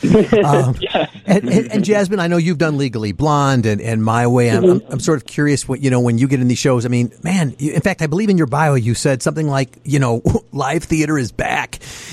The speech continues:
Speaker 2: Uh, this has to be
Speaker 3: Mm-hmm.
Speaker 2: so, and it's such an intimate space at the Obubuke. It's gotta be so great to be back with people.
Speaker 3: Yes, honestly, uh, you know, in regards to the que-, the question you asked Patrick, I love these types of shows. I do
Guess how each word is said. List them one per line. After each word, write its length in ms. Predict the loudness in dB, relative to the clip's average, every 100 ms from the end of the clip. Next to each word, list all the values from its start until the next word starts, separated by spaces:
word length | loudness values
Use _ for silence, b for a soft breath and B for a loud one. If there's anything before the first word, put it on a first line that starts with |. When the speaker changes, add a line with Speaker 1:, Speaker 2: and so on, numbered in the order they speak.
| -6
Speaker 2:
Uh, 60 | -4 -2
this 280 | 0 0
has 200 | 0 2
to 80 | 4
be 100 | 6
Speaker 3:
Mm-hmm. 80 | 4
Speaker 2:
so, 120 | 2
and 120 | -2 -4
it's 100 | -6
such 120 | -8
an 80 | -4
intimate 340 | -2 -2 -4 -6
space 400 | -6 -4 -4 -6
at 120 | -8
the 100 | -6
Obubuke. 460 | -6 -6 -8 -6 -2
It's 300 | -2 -2 -6
gotta 240 | -4 -2
be 100 | -2
so 300 | -2 0 0
great 280 | -2 -6 -6
to 60 | -8
be 100 | -10
back 340 | -6 -6 -6
with 140 | -10 -8
people. 400 | -4 -4 -6 -12 -20 -20 -20 -20 -20 -20 -20 -20 -20 -20 -18 B B B B
Speaker 3:
Yes, 420 | 4 4 2 0 0
honestly, 760 | 0 2 0 4 4 4 0
uh, 320 | -6 -6 0
you 160 | 4 4
know, 160 | 4 4
in 200 | 2 2
regards 300 | 0 0 2
to 140 | 0
the 180 | 0 -4 _ -16
que-, 600 | -4 -4 -2 -6 -8 -14 _ _ -20 _
the 140 | -2 0
question 340 | 0 -2 2
you 80 | 2
asked 180 | 2 -4
Patrick, 540 | -6 -4 -2 0 0 -6 B B -4
I 260 | -2 2
love 360 | 4 6 4 0
these 180 | -2 0
types 200 | -2 -2
of 80 | 0
shows. 200 | 2 2
I 140 | 2 2
do 220 | 2